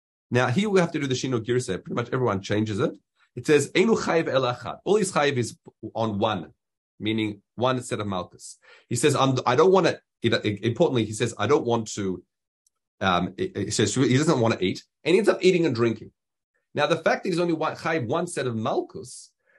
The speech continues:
must mean that shti is like achila. It's no different to eating and then eating again, 'cause he's violated the shvua. It's all behelem echad.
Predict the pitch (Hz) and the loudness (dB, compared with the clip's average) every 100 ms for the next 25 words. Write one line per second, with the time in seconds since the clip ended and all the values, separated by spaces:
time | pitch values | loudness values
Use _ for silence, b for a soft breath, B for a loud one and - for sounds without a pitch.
0 | - 135 180 190 190 226 185 135 139 180 | -6 0 0 0 0 2 2 4 2 2
1 | - - - - 208 185 165 175 175 - | -6 -12 -10 0 6 8 8 2 2 2
2 | 240 110 - 139 131 180 147 240 185 185 | 2 2 0 -4 4 4 4 2 0 0
3 | 175 156 - - 196 165 156 151 151 - | 2 0 0 -2 2 4 2 0 -6 -6
4 | 143 151 151 190 117 73 131 123 117 123 | -4 -4 -2 -2 -2 -4 -6 -6 0 2
5 | 139 135 127 127 - 95 90 117 - - | 4 2 0 -4 -4 -2 0 -2 -4 -2
6 | 156 131 117 107 85 80 92 | 0 2 0 -2 -4 -6 -6